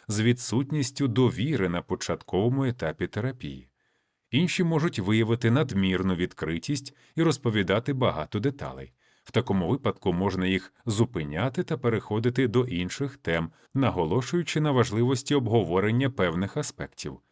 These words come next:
Наприклад, «Дякую, я вже маю основну необхідну для роботи інформацію. Давайте перейдемо до», або ж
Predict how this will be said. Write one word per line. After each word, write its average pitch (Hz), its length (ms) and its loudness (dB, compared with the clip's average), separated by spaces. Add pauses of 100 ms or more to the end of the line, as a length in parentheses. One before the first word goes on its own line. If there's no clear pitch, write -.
(460)
Наприклад, 95 720 0 (180)
«Дякую, 95 520 0
я 127 160 2
вже 120 200 2
маю 117 360 2
основну 98 640 2
необхідну 113 680 2
для 95 180 2
роботи 90 420 2
інформацію. 95 800 -2 (400)
Давайте 160 440 2
перейдемо 117 680 4
до», 104 360 4 (440)
або 87 300 0
ж - 160 -10